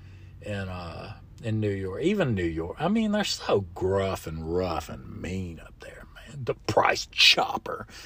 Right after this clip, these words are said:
That don't even sound nice, man. Down south, we have stuff called, like, the Piggly Wiggly.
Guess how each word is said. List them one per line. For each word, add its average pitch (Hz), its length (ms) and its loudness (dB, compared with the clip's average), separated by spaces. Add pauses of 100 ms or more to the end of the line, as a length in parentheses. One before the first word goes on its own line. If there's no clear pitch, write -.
(160)
That 262 180 2
don't 247 220 10
even 180 240 8
sound 147 580 4
nice, 92 480 2
man. 139 440 2 (300)
Down 190 260 6
south, 170 280 10
we 139 120 10
have 123 200 6
stuff 113 260 2
called, 104 320 4
like, 85 200 -2
the 80 80 -8
Piggly 160 480 8
Wiggly. 151 540 2